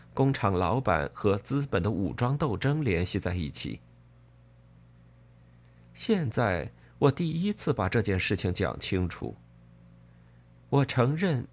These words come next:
在九月的那些天，我怀疑的不仅仅是帕斯卡莱，他一直都有拿起武器的冲动。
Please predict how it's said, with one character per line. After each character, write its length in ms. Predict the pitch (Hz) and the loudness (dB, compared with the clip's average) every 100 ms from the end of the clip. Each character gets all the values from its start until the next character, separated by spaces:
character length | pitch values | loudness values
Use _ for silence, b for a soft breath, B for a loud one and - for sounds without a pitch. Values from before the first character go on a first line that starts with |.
| - | 0
在 180 | 123 | 2
九 260 | 101 104 90 | 4 4 4
月 200 | 101 98 | 2 0
的 80 | 90 | 2
那 180 | 98 92 | 0 0
些 180 | 98 | -2
天， 360 | 92 - 107 113 B B B - | -2 0 0 0 B B B 2
我 100 | 151 | 2
怀 240 | - 127 | 4 0
疑 140 | 160 185 | 2 0
的 140 | 147 | -2
不 180 | 147 156 | -2 -2
仅 300 | - 113 196 | 0 0 0
仅 200 | - 85 | 0 -2
是 140 | - | 0
帕 180 | - 92 | -2 -2
斯 140 | 87 92 | -4 -4
卡 220 | - 69 | -2 0
莱， 260 | 58 53 - - - - - | -2 -6 -12 -20 -20 -20 -12
他 300 | - 135 151 B B | -2 -2 -2 B B
一 200 | 165 147 | -2 -2
直 200 | - 104 | 0 0
都 160 | 143 113 | 0 0
有 120 | 95 | 2
拿 200 | 87 87 | 0 -2
起 160 | - 98 | -2 -2
武 220 | 90 - | -2 -6
器 180 | - 143 | -4 -4
的 140 | 82 | -4
冲 260 | - 80 78 | -4 -4 -2
动。 220 | 82 | -4